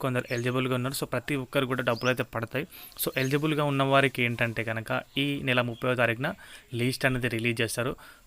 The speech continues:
So, లిస్ట్ రిలీజ్ అయిన తర్వాత జూలై ఐదవ తేదీ, ఐదవ తారీఖున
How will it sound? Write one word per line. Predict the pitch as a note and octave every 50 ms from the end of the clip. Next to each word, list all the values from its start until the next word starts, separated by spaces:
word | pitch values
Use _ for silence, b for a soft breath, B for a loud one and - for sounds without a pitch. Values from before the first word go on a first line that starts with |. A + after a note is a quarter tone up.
| B -
So, | - C#3+ B2+ A#2+
లిస్ట్ | B2 C#3 D3 - - C3+
రిలీజ్ | B2+ B2 C3 B2 B2+
అయిన | B2 A#2 A#2
తర్వాత | A#2 A2+ A2+ A2+ - D3+ - - B B B B B B B B B B B B - B2+
జూలై | C3+ C3+ D3 D#3+ F3 - - C#3
ఐదవ | C3+ C#3 C#3+ B2+ -
తేదీ, | C3+ B2 B2+ C#3 C#3 C#3 - - - C3+
ఐదవ | C3 C#3 C3+ -
తారీఖున | B2 B2 B2 A2+ - D3